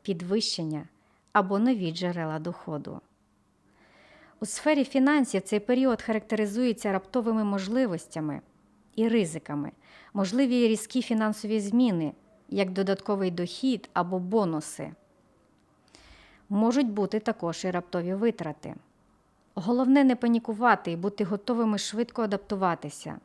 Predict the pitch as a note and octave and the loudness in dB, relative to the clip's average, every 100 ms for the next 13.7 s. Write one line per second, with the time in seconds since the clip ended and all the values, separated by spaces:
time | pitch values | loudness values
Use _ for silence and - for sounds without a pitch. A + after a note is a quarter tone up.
0 | - G#3 G#3+ - C4 D4 - A3+ G#3+ G#3+ | -2 0 0 4 6 6 4 0 2 2
1 | G3+ A#3+ G#3+ E3+ - - F3 F3 F#3+ F#3+ | 2 2 2 -2 -4 -4 -4 -2 -2 0
2 | F#3+ A3+ G#3 - - - F3 F#3+ F3+ E3+ | 0 0 -2 -6 -8 -8 -4 -2 -2 -4
3 | F3+ A3 B3+ E3+ - D#3+ - _ _ _ | -2 0 2 0 -6 -12 -14 _ _ _
4 | _ _ _ _ _ _ - - F#3+ F#3+ | _ _ _ _ _ _ -6 -2 0 2
5 | G#3 G#3+ F#3 - - F3+ F3+ - C#4 C#4 | 2 2 2 -2 -4 -4 -4 -2 0 0
6 | G3+ F3+ E3 D#3 - F3 - F3+ F3 F3+ | 0 0 0 -2 -6 -6 -2 -2 -2 -6
7 | - E3+ D#3+ D3+ E3 - E3 E3+ E3 - | -6 -8 -8 -8 -8 -8 -6 -4 -6 -8
8 | - - D4 D3+ C3 - _ _ - - | -8 -4 -4 -4 -10 -14 _ _ -20 -20
9 | - - - - B3 C4 A#3 B3+ G3 D3+ | -20 -16 -4 2 4 6 6 4 4 -2
10 | - _ F#3 F#3 F#3+ F#3+ F3+ F3 E3 F3+ | -6 _ -4 -4 0 0 -2 -2 0 0
11 | A3+ A#3 - F#3+ F3 F3+ F3+ - G3+ F#3 | 0 -4 -8 -6 -2 -2 -2 -4 -2 0
12 | F3 E3 - - A#3+ - F3+ E3 F3 E3 | 0 0 -4 -6 -6 -6 -6 -2 -2 -2
13 | F3+ G#3 - A3+ - G#3 G#3 | -2 -4 -4 -6 -4 -2 -2